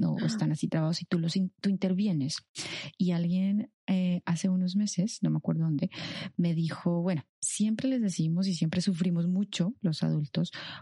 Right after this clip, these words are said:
Speaker 1: porque los niños interrumpen. Cuando estamos hablando,
Speaker 2: Claro.
Speaker 1: cuando estamos haciendo algo,
Speaker 2: Sí.
Speaker 1: cuando estamos haciendo no sé
Speaker 2: Sí.
Speaker 1: qué, pero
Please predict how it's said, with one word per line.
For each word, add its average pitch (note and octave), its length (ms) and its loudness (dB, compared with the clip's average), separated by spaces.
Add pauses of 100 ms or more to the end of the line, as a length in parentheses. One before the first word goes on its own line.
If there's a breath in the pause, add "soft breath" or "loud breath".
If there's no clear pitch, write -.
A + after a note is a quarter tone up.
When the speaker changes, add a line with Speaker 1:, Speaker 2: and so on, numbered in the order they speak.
(100 loud breath)
Speaker 1:
porque A#3+ 280 0
los A#3+ 140 0
niños F#3 320 0
interrumpen. D#3+ 600 -2 (260)
Cuando D3+ 180 2
estamos E3 300 -2
hablando, G#3 460 2
Speaker 2:
Claro. G#3 160 0
Speaker 1:
cuando D#3+ 160 0
estamos D3 300 -2
haciendo D#3 420 0
algo, G3+ 420 0
Speaker 2:
Sí. - 0 -
Speaker 1:
cuando E3+ 200 0
estamos D#3 360 0
haciendo E3 280 0
no - 100 2
sé - 140 0
Speaker 2:
Sí. - 20 -10
Speaker 1:
qué, G#3+ 160 0 (500 loud breath)
pero C4+ 400 0